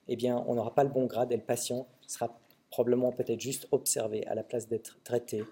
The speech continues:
ou d'avoir une chirurgie. Ça nous permet de détecter les récidives aussi, ici, comme chez cette patient, ce patient qui avait été traité,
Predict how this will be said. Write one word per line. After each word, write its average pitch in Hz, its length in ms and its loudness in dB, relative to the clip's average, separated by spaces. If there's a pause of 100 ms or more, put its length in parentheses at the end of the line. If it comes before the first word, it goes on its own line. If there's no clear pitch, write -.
(100)
ou 135 80 -2
d'avoir 117 280 2
une 113 80 -4
chirurgie. - 520 -4 (520)
Ça - 140 0
nous 131 120 2
permet 147 260 2
de 135 40 -4
détecter 139 400 4
les 123 140 6
récidives 147 480 -2
aussi, 156 420 0 (140)
ici, 135 260 -4
comme 139 160 -8
chez - 140 -2
cette - 220 -2
patient, - 400 -2
ce - 180 -2
patient 131 360 4
qui 135 120 -2
avait 113 120 2
été 110 180 -4 (500)
traité, 147 540 6